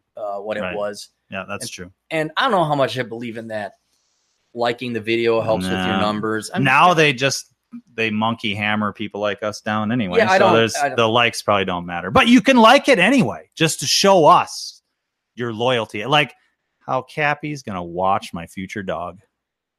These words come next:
Speaker 2: You're just showing your loyalty.
Speaker 1: Yeah, me.
Speaker 2: You're
Speaker 1: I'm a
Speaker 2: showing your
Speaker 1: real nice guy.
Speaker 2: appreciation
Speaker 1: Real nice guy.
Speaker 2: for, for the friendship here that we have over the interwebs.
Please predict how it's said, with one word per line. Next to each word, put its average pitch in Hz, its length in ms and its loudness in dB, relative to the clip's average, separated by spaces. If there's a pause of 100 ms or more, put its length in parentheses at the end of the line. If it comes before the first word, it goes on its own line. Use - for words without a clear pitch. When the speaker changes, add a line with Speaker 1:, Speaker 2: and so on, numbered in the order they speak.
(180)
Speaker 2:
You're 113 120 -2
just 107 200 -4
showing 123 420 -4
your 117 160 -4
loyalty. 90 500 -4
Speaker 1:
Yeah, 110 200 -10
me. 110 180 -12
Speaker 2:
You're 117 80 -8
Speaker 1:
I'm 131 40 0
a 127 40 2
Speaker 2:
showing 269 480 6
your 240 120 6
Speaker 1:
real 214 60 6
nice - 20 -
guy. 143 60 2
Speaker 2:
appreciation 220 1000 2
Speaker 1:
Real 120 180 -12
nice 107 300 -14
guy. - 140 -20
Speaker 2:
for, 127 360 2
for 123 300 -2
the 110 80 -4
friendship 175 640 0
here 104 200 -2
that 92 100 -6
we 113 140 -4
have 120 440 0
over 139 260 -4
the 120 200 -4
interwebs. 90 600 -10